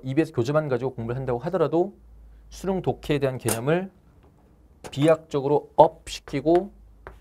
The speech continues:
문제 해결에 대한 원리가 딱 착착 체화가 돼서 감길 수 있게, 자, 그런 식의 학습 방향을 잡아줘야 이게 이 시간 대비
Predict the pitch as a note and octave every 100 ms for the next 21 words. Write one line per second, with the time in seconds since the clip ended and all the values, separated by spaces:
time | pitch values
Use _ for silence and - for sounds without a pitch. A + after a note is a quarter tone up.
0 | - A2+ C3+ C#3+ D#3+ D#3 D3 C#3+ G#2 A#2+
1 | A#2+ D3 E3+ - _ _ _ _ - E3
2 | - _ _ - - _ - - - -
3 | _ - - G3+ F#3+ D#3+ C#3+ D3+ A2 B2
4 | B2 C#3+ C#3+ A#2+ - D3 A2+ D#2 _ _
5 | _ _ _ - A#2 - D3+ D3+ D#3+ D#3+
6 | - F3+ - A#2+ A#2+ A#2 D#2+ _ _ _
7 | - - C#3 E3+ D#3 E3+ C3+ D#3 - _
8 | _ _ _ _ _ - A2+ C3 A#2+ -
9 | _ _ _ _ _ _ _ _ - G2+
10 | F#2 E2+ - - F3 F3 C#3 A2 G#2 E2